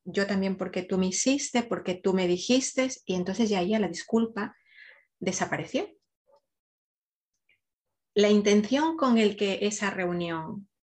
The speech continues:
estaba hecha para pedir disculpas, para expresar cómo me siento, se convirtió otra vez en un nuevo ataque. El momento que nosotros señalamos con el "tú me hiciste", en ese momento ya no habla tu esencia, ya no hab-,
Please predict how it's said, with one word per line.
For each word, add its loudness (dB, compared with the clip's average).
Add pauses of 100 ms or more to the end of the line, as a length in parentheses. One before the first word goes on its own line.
(340)
estaba 2 (180)
hecha 2
para -4
pedir -2
disculpas, 0
para -2
expresar -2
cómo 0
me 2
siento, 0
se -6
convirtió -4
otra -4
vez 0
en 0
un 2
nuevo 2
ataque. -2 (840)
El 4
momento 4
que 0
nosotros -2 (920)
señalamos 4
con -2
el -4
"tú 2
me 6
hiciste", 2 (100)
en -2
ese -2
momento 0
ya 0
no -2
habla -2
tu -12
esencia, -6
ya 0
no 4
hab-, 2